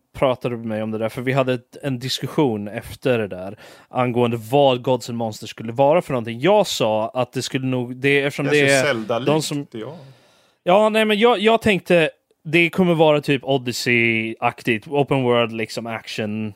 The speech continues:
Speaker 1: R P G-aktigt typ. På grund av det är de som har, samma studio som har gjort det, liksom, och sådär. Och han säger, "Ah, nej, men det kan ju vara någonting annat, liksom, så här, bla, bla." Och tydligen s-, så kom de ut med mer information senare.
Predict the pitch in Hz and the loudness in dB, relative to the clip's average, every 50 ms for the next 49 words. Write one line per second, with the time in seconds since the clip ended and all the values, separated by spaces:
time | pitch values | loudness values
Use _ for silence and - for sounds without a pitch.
0 | - - 135 120 110 - - - 113 113 120 117 113 117 110 117 - - - - | -10 -6 -4 -4 -4 -4 -8 -10 -4 -2 0 0 0 0 -2 -4 -6 -8 -8 -6
1 | 117 104 _ - - - 101 95 - _ - - - _ _ _ _ _ _ _ | -6 -6 _ -8 -8 -8 -8 -8 -10 _ -20 -20 -20 _ _ _ _ _ _ _
2 | _ _ - 143 135 127 135 135 127 127 120 123 123 117 120 113 110 - - 113 | _ _ -2 0 2 4 4 2 2 0 0 0 0 0 -2 -4 -4 -6 -8 -8
3 | 110 113 117 - - 123 117 117 107 - - 113 113 104 107 110 107 - 113 107 | -8 -8 -6 -4 -4 -2 -2 -2 -4 -4 -6 -6 -6 -6 -8 -10 -10 -10 -10 -10
4 | 104 104 107 107 _ - - 110 104 104 101 - - 113 104 101 104 104 104 104 | -8 -8 -10 -10 _ -10 -10 -10 -8 -10 -12 -12 -12 -12 -10 -10 -8 -8 -8 -8
5 | 104 107 82 90 78 60 80 90 101 107 113 113 _ _ - - - 131 110 107 | -10 -10 -12 -14 -18 -20 -20 -20 -20 -20 -20 -20 _ _ -16 -10 -8 -6 -6 -6
6 | 101 104 110 - - - - 127 127 147 151 147 - 160 151 139 156 160 151 156 | -6 -8 -10 -14 -18 -12 -4 0 2 2 2 2 2 2 2 2 2 0 0 -2
7 | 147 147 139 143 - - 151 147 170 180 180 170 180 180 180 180 180 180 175 175 | -4 -4 -6 -6 -2 0 0 2 2 0 0 -2 -2 -2 -2 -2 -2 0 0 0
8 | 185 180 - 180 180 175 156 170 160 - - 175 175 170 175 175 165 170 175 175 | 0 0 0 0 -2 -2 -2 -6 -8 -4 0 0 2 2 2 2 0 0 0 0
9 | 180 165 165 165 170 165 160 156 156 - 175 165 165 185 180 165 - - - - | 0 0 2 2 2 4 2 0 0 0 0 2 2 0 -2 -2 -4 -8 -10 -10
10 | - - _ _ - - - - 165 160 156 151 - - - 165 156 156 156 156 | -12 -14 _ _ -10 -8 -4 0 2 2 2 2 -2 -2 -2 0 0 0 -2 -2
11 | - 190 190 180 165 - - - - 139 139 135 135 131 123 117 - - - - | 0 0 2 2 0 -2 -6 -6 -4 0 0 2 2 0 0 -2 -8 -20 -20 -20
12 | _ - 127 131 151 165 160 160 156 147 127 - 143 135 - 147 139 131 120 - | _ -6 -2 0 2 4 4 2 2 0 -2 -4 -6 -4 -2 -2 -4 -4 -4 -4
13 | 135 123 127 151 165 131 98 82 - | -4 -4 -4 -4 -4 -4 -6 -8 -12